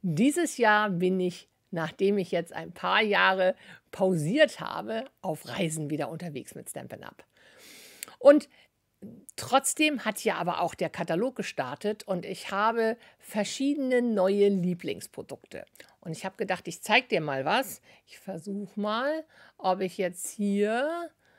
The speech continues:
mal gucken. Genau, da bin ich auf den Tisch gekommen. Das sind ein paar der neuen Embellishments, der neuen Steinchen und Klebesachen.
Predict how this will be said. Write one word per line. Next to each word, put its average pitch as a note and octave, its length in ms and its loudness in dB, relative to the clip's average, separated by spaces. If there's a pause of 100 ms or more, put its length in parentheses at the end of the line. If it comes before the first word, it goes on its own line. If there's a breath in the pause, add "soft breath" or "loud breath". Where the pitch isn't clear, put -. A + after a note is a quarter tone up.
(180 soft breath)
mal E3 200 -4
gucken. C4 500 -2
Genau, G3 480 0
da E3 180 0
bin F3+ 220 2
ich G3 240 -2
auf E3+ 240 -4
den C#3 240 -6
Tisch - 460 0
gekommen. C4 500 2 (400 loud breath)
Das B3+ 240 4
sind D#4+ 320 0
ein G3+ 180 2
paar B3 360 0
der G#3+ 180 2
neuen G3 380 0
Embellishments, E3+ 760 -2
der C3 160 -4
neuen E3+ 480 -2 (560 loud breath)
Steinchen A3 1000 4
und F3+ 160 -2
Klebesachen. G#3 960 2